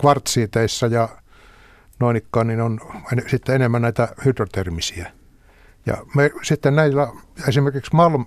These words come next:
malmien yhteydessäkin olevilla tämmöisillä onkaloilla voi joskus olla aika iso ikäero, niin tuolla Korsnäsin malmis-, malmin ikä on noin yksi pilkku seitsemän, yksi pilkku kahdeksan miljardia vuotta.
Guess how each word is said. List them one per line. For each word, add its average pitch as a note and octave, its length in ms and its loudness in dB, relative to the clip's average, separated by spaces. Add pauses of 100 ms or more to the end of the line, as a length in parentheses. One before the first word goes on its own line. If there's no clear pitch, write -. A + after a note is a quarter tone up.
malmien C3+ 460 2
yhteydessäkin C3 680 0
olevilla B2+ 360 2
tämmöisillä C3 360 0
onkaloilla A#2+ 520 2
voi C3+ 160 2
joskus B2 280 0
olla C3 160 2
aika C3+ 180 0
iso A2 240 0
ikäero, A#2+ 540 2
niin G#2+ 180 -4 (880)
tuolla B2+ 360 2 (480)
Korsnäsin A#2+ 720 0 (420)
malmis-, C3+ 460 2 (100)
malmin C3+ 400 2
ikä B2 220 2
on A#2+ 140 -2 (420)
noin B2 120 2
yksi D3 220 -2
pilkku A#2 400 0 (160)
seitsemän, B2 420 0
yksi B2+ 140 -2
pilkku B2+ 220 -2
kahdeksan B2+ 360 0
miljardia A2 800 2
vuotta. F2+ 400 -10